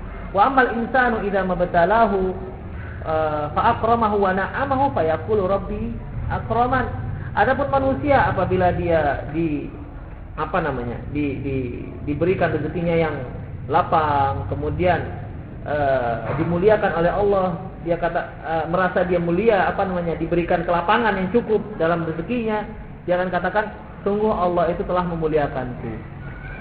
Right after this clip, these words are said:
"Wa amma idza mabtalahu faqadara alaihi rizqahu fayaqulu rabbi ahanan." Namun kalau disempitkan rezekinya, maka dia akan katakan, "Sungguh Allah telah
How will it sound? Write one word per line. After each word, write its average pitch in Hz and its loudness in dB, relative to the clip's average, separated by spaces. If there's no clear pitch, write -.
"Wa 180 4
amma 220 2
idza 180 2
mabtalahu 175 4
faqadara 180 4
alaihi 156 0
rizqahu 190 2
fayaqulu 175 4
rabbi 180 4
ahanan." 277 2
Namun 233 0
kalau 190 2
disempitkan 208 2
rezekinya, 220 -2
maka 156 0
dia 156 0
akan 160 -4
katakan, 170 -4
"Sungguh 160 -4
Allah 160 -2
telah 170 0